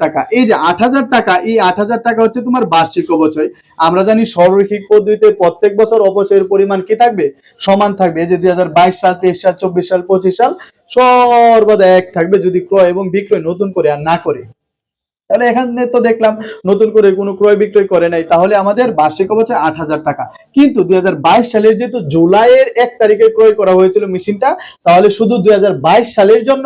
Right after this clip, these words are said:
কত হবে? ছয় মাসের অবচয় হবে চার হাজার টাকা, অর্থাৎ আট হাজার টাকার এই অর্ধেক, ঠিক আছে, ছয় মাসের। এখন কত হচ্ছে দুই হাজার তেইশ সালে? এই যে দুই হাজার তেইশ সালের জানুয়ারির এক তারিখ থেকে ডিসেম্বরের একত্রিশ তারিখ পর্যন্ত মেশিনটা ব্যবহার করবে। তাহলে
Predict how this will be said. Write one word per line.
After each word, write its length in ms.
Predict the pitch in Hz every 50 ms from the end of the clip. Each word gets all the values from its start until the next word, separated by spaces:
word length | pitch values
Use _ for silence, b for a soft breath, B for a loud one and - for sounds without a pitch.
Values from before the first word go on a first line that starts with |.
| 262 262
কত 140 | 247 240 - 214 180
হবে? 160 | 175 160 147 113 - b b b - -
ছয় 200 | - 196 202 202 202
মাসের 220 | 196 196 190 165 175 185
অবচয় 260 | 185 214 208 214 214 220
হবে 120 | 254 269 254 180 -
চার 140 | 196 160 156 151
হাজার 160 | 139 139 139 143
টাকা, 120 | 147 139 156
অর্থাৎ 180 | 160 185 208 202 175 156
আট 80 | 156 156
হাজার 160 | 156 175 196 196 233
টাকার 200 | 226 247 285 311 B B B B B _ _ _ - 185
এই 60 | - - 180 175 165
অর্ধেক, 300 | 160 151 131 147 143 113 117 -
ঠিক 100 | 254 269 294 285
আছে, 120 | - 202 - -
ছয় 180 | 175 170 165 160
মাসের। 240 | 156 151 151 139 123 - - b b b b - 208
এখন 160 | 226 220 285 294 277
কত 120 | 262 240 247 240
হচ্ছে 160 | 233 233 247 226 -
দুই 80 | 214 208
হাজার 160 | 202 214 214 214 -
তেইশ 200 | 262 269 262 226 - -
সালে? 200 | 269 269 285 320 330 311 - 175
এই 60 | 165 151
যে 60 | 151 143
দুই 80 | 156 165
হাজার 140 | 151 165 160 - -
তেইশ 160 | 208 214 208 208
সালের 200 | 214 220 233 220 160 143
জানুয়ারির 440 | 151 156 165 180 190 190 190 196 190 190
এক 60 | 190 - -
তারিখ 160 | 185 185 190 190 233
থেকে 160 | 233 247 285 311 302 B B B B B 147 147
ডিসেম্বরের 500 | 185 185 - 226 220 214 226 220 220 214 220
একত্রিশ 300 | 214 214 220 196 226 220 220 220
তারিখ 160 | 196 196 196 196 214
পর্যন্ত 240 | 208 202 214 202 214 190 170
মেশিনটা 320 | 170 165 - 180 175 185 165 170
ব্যবহার 280 | 175 170 165 151 147 135 135
করবে। 200 | 147 139 - - - - b b b b -
তাহলে 320 | 190 180 185 208 220 240